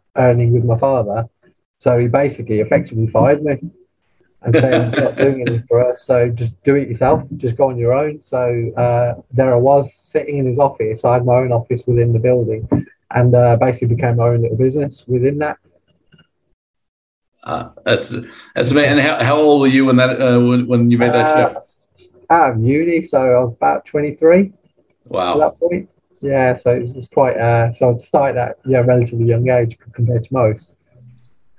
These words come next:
Speaker 2: So, uh, before we talk about exactly what this business is and what it's grown to,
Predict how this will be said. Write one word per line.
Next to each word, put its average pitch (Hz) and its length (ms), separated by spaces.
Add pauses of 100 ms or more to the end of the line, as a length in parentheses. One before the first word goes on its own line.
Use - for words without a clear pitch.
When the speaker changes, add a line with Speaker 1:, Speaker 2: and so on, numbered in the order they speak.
(600)
Speaker 2:
So, 131 420
uh, 127 400
before 139 340
we 165 120
talk 131 240
about 123 220
exactly 135 540
what 113 160
this 120 160
business 110 400
is 117 240
and 107 300 (200)
what 120 160
it's 120 140
grown 120 260
to, 110 340